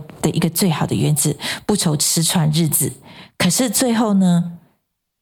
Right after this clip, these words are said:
他这个肉体本来不会死的，可是那个结局，那些事，你所做的事，这些罪带来结局都是死哦。罪的工价也是什么？死。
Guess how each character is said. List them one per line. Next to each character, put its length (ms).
他 120
这 140
个 80
肉 240
体 280
本 140
来 100
不 160
会 180
死 320
的， 240
可 180
是 220
那 140
个 100
结 340
局， 340
那 140
些 220
事， 480
你 120
所 240
做 200
的 120
事， 540
这 100
些 180
罪 300
带 220
来 100
结 280
局 180
都 260
是 200
死 320
哦。 160
罪 160
的 100
工 240
价 220
也 200
是 220
什 160
么？ 180
死。 380